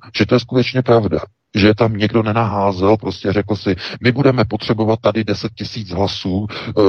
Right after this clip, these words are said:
od lidí, kteří jako budou korespondenčně hlasovat, nebo ne korespondenčně, ale dálkově, že to je to největší chucpe,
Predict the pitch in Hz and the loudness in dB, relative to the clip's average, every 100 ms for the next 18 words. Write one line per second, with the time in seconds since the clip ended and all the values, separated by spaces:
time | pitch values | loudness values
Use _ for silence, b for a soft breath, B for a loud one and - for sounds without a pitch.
0 | 95 - 104 98 107 104 110 113 104 117 | 6 4 2 4 2 2 -2 0 0 0
1 | 107 101 110 98 92 95 92 98 101 95 | 0 0 0 0 0 0 2 2 2 0
2 | 90 - 92 92 - 104 90 87 90 85 | -2 -6 -4 -4 -4 -2 0 0 2 2
3 | 85 90 87 85 95 90 82 87 87 87 | 2 2 0 0 0 2 -2 -2 -8 -8
4 | 85 - 82 85 92 78 78 80 - 85 | -10 -8 -4 0 2 2 0 0 0 0
5 | 80 78 82 80 76 80 _ _ _ _ | 2 0 0 0 -2 -4 _ _ _ _
6 | _ _ - 107 95 87 87 92 113 - | _ _ 0 2 2 2 0 0 -2 -2
7 | 104 - - 78 | -4 -4 -2 -2